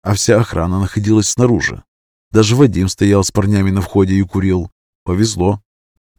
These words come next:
Как они умудрились заминировать мой кабинет, интересно? Как они узнали, что я буду в клубе, а не дома? Бля. Скорее всего, дома все точно так же,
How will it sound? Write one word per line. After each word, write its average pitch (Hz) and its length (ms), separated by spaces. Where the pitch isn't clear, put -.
Как 127 300
они 101 160
умудрились 101 580
заминировать 107 640
мой 120 220
кабинет, 123 500
интересно? 98 640
Как 123 220
они 127 120
узнали, 98 520
что - 180
я 110 160
буду 107 240
в - 80
клубе, 101 440
а 110 100
не 113 100
дома? 98 420
Бля. 101 220
Скорее 120 420
всего, 113 360
дома 110 380
все 107 220
точно 127 360
так 95 260
же, 71 240